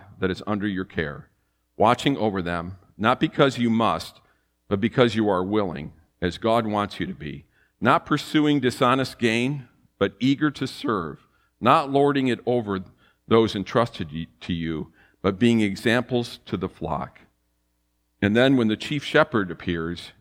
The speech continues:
you will receive a crown of glory that will never fade away."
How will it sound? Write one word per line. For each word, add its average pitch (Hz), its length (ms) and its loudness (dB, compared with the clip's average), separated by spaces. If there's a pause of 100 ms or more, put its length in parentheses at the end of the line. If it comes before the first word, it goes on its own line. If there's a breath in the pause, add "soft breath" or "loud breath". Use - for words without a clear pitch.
you 98 120 -4
will 98 180 0
receive 139 520 -4
a 139 60 2
crown 107 400 0
of 98 140 -8
glory 90 420 -2 (360 soft breath)
that 104 140 0
will 98 160 -2
never 104 600 0 (260)
fade 85 460 -6 (100)
away." 73 480 -12